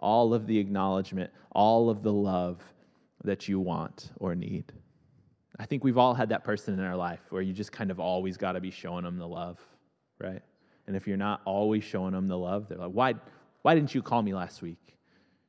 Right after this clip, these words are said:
You're like, "I was in the hospital. I'm sorry. But you should have called me 'cause I had a really hard week." And you're like, "I did too. I was in the hospital," right? This happens from time to time because we've tied up our identity, right, with our ego, and it actually hampers our leadership.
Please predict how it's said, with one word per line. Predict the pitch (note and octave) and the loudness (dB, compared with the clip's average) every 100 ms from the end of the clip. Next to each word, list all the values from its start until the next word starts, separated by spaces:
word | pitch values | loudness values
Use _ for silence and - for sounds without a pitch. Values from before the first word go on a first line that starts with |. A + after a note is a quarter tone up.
| _ | _
You're | F2 | -8
like, | F#2 | -4
"I | |
was | F#2+ | 0
in | A#2+ | 2
the | D3+ | 6
hospital. | B3+ A3 - F#2+ E2+ - | 6 6 2 0 0 -4
I'm | G#2+ | 4
sorry. | G3 G#3 E3 G2+ G2 - - - - - - - - _ | 10 10 10 6 0 -4 -18 -20 -20 -20 -20 -20 -20 _
But | A#2 | -2
you | A2+ | 0
should | - | 2
have | A#2 | 0
called | - A2+ F2+ | 4 4 4
me | F2 F2+ - - _ | -2 -8 -16 -20 _
'cause | - | -4
I | A2+ | 4
had | C3 | 4
a | |
really | A#2 A#2 G2+ | 6 4 4
hard | G#2 F#2 | 2 0
week." | F#2 E2+ - _ _ | -2 -4 -8 _ _
And | |
you're | G2 | -10
like, | F#2+ F#2+ | -8 -6
"I | B2 | -2
did | D#3+ E3+ | 0 -2
too. | D#3 E3+ | -2 0
I | C3+ | 0
was | C3+ | 0
in | |
the | D#3 | -2
hospital," | D3+ D#3+ - - F2 - - | -2 -2 -4 -8 -8 -12 -8
right? | A2 C#3 A3+ - - - - - - - | -2 -2 -4 -14 -20 -20 -20 -20 -20 -8
This | C3+ B2+ | -4 4
happens | E3 D#3+ F2+ F#2+ | 4 4 -4 -8
from | - A2 | -8 0
time | A#2+ A2+ | 2 2
to | |
time | A2 A2 G2+ | 2 0 2
because | A2+ D#3 C3+ D3 | 4 4 2 4
we've | D3 - | 2 2
tied | D#3+ E3+ F#3+ | 2 4 6
up | E3+ D#3 | 4 4
our | A#2+ | 2
identity, | A#2+ A#2+ B2 A2 F2 F2 - - | 2 2 0 0 -4 -6 -12 -8
right, | F#2 F#2 | -6 -4
with | A2 A2 | -4 0
our | G#2 | 0
ego, | A2+ A2 F2+ E2+ F#2 - - - _ - | 2 -2 -2 -4 -6 -18 -20 -20 _ -4
and | A#2+ | 0
it | A#2+ - | 0 2
actually | C#3 D#3+ - B2+ G#2+ | 0 0 0 2 2
hampers | A#2 - D3 C#3+ F2 F#2 F2 F#2+ | 0 0 0 2 2 2 2 -2
our | - G2+ | 0 2
leadership. | G2+ G#2+ G2 - F2 - | 2 2 0 -4 -10 -10